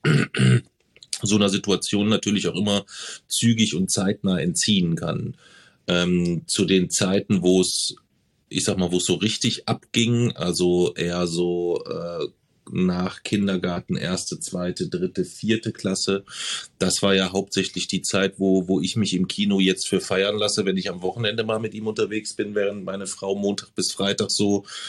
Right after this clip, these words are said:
ähm, ich sag mal, das knallharte Tagesgeschäft da irgendwie so versuchen muss, äh, zu, durch, zu, durchzuziehen. Und, ähm, das ist sicherlich dann etwas, was ja für Jason, äh, über eine Belastungsgrenze hinausgeht,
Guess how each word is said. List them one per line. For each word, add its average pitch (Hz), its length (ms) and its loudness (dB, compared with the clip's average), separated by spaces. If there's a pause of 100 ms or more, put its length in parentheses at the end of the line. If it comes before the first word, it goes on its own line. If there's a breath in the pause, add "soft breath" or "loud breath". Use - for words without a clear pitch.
(260 loud breath)
ähm, 101 500 2 (300 loud breath)
ich - 100 -6
sag 98 120 -2
mal, 101 80 2
das 95 160 0
knallharte 101 580 0
Tagesgeschäft 107 760 -2
da 98 60 0
irgendwie 92 380 -2
so 87 200 -2
versuchen 92 520 0
muss, - 360 2
äh, 87 300 2
zu, 90 200 -2
durch, 87 320 -2
zu, 90 140 -4
durchzuziehen. 92 920 -2 (500 loud breath)
Und, 90 500 4
ähm, 90 500 2
das - 240 -2
ist - 520 -2
sicherlich 95 600 0
dann 95 200 0
etwas, - 680 -2
was - 560 -2
ja 92 320 0
für - 220 -4
Jason, 113 440 2
äh, 107 420 2
über - 280 0
eine 101 160 0
Belastungsgrenze 101 920 -4
hinausgeht, 98 680 -4